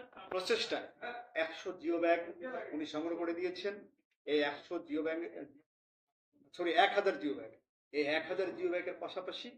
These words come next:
লোকালি আরো পাঁচ হাজার লোকাল ব্যাগ ম্যানেজ করে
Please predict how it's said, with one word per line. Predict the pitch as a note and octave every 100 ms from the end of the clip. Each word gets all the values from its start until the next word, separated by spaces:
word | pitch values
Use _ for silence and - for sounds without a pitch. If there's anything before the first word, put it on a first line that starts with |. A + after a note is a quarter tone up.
| _ _ _ C#3
লোকালি | E3+ F#3+ F#3 D#3
আরো | E3 E3 E3
পাঁচ | F3 -
হাজার | F#3+ G3 F#3+ - - - C#3+
লোকাল | D3+ F3 F3+ E3+ D3+
ব্যাগ | E3 E3+ D3
ম্যানেজ | E3+ F3+ -
করে | G3+